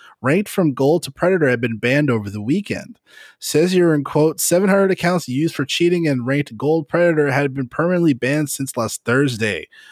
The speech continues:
Ford tweeted. Says here, "This does not and will not include any accounts that use the infinite heat shield exploit. Love you all"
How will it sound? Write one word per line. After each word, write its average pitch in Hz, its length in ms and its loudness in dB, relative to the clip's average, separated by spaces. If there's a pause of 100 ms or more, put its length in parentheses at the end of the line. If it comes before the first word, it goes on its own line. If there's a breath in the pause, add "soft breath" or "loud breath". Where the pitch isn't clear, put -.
(160 loud breath)
Ford 101 240 -6
tweeted. 92 360 -8 (440 loud breath)
Says - 320 -2
here, 143 160 4
"This 135 160 0
does - 260 -6
not 156 300 2
and 123 160 -2
will 151 200 2
not 165 300 2
include 131 380 -2
any 139 240 0
accounts 143 640 -2
that 110 420 -4
use 139 380 0
the 117 140 -8
infinite 139 400 -4
heat 143 340 -4
shield 127 320 -2
exploit. 170 600 0 (420)
Love 156 400 0
you 151 340 2
all" 113 720 -2